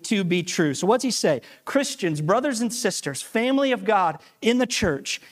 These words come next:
if someone is overtaken in any wrongdoing, what do we do about it?" There's a couple things I want us to note here. First, Paul says that you can't anticipate that there will be people in the context of your church who are struggling with sin.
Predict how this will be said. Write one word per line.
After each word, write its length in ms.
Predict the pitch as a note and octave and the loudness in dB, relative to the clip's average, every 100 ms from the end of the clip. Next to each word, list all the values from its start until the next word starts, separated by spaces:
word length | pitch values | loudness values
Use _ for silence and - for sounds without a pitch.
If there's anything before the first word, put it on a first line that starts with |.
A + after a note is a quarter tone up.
| _ | _
if 240 | A3 C#4 | 0 2
someone 400 | - D4 C#4 C#4 | 0 2 4 2
is 160 | A#3+ G3+ | 0 2
overtaken 680 | A3 A#3+ A#3+ - G#3+ G3+ D#3+ | 2 2 0 0 -2 0 -2
in 220 | D3+ D#3+ G3+ | -2 -6 -2
any 480 | C4 D4 C#4+ C#4+ - | 0 0 -2 -8 -4
wrongdoing, 1000 | F3 G3+ G3+ G#3 G3+ D#3+ D#3 E3 A#2+ G#2+ - _ _ _ D3+ | 2 2 0 -4 -6 -2 0 0 -4 -12 -20 _ _ _ -6
what 80 | |
do 60 | E3+ | -2
we 100 | E3 | -2
do 180 | C#3+ A#2 | -2 -6
about 220 | A2 G#2+ | -8 -16
it?" 80 | - _ _ _ _ _ - | -20 _ _ _ _ _ -4
There's 100 | F3+ | 0
a 40 | |
couple 220 | A3+ A#3 | 2 0
things 240 | B3 A#3+ A3 | -2 0 2
I 40 | |
want 160 | G#3 G#3+ | 0 -2
us 120 | - | -2
to 100 | G#3 | -2
note 300 | F#3 F#3 F#3 | 2 0 0
here. 180 | F3 D3+ | -4 -4
First, 440 | - A#3 G3 - - _ - | 0 0 0 -6 -20 _ 0
Paul 240 | G#3+ G#3+ | 0 0
says 400 | - G#3 D3+ D3+ | -2 0 0 -2
that 120 | F3 | -4
you 120 | F3 | -4
can't 260 | F#3 A3 F#3+ | -4 -4 -2
anticipate 720 | E3 E3 A#3 A#3 F3 E3+ E3 | -2 -2 0 -2 -2 -2 -2
that 120 | D#3 | -2
there 120 | D#3+ D3+ | 0 2
will 260 | F3 A3 | 2 2
be 140 | A3 G#3+ | 0 -4
people 400 | - F3+ F3+ D#3+ | -4 -2 0 0
in 60 | |
the 80 | D3 | 0
context 500 | - F#3+ F#3 F3 - | -2 -2 -2 -4 -4
of 100 | D3+ | -2
your 160 | E3+ F#3 | 0 -2
church 360 | - D#3 D#3 - - - | 0 0 -2 -12 -4 0
who 80 | |
are 80 | F3 | 0
struggling 800 | D#3 - F3+ F3+ F3+ F3+ F3+ F3+ - | -2 0 0 0 -2 -4 -6 -8 -2
with 200 | D3+ D3+ | 0 0
sin. 340 | - A2 | -6 -8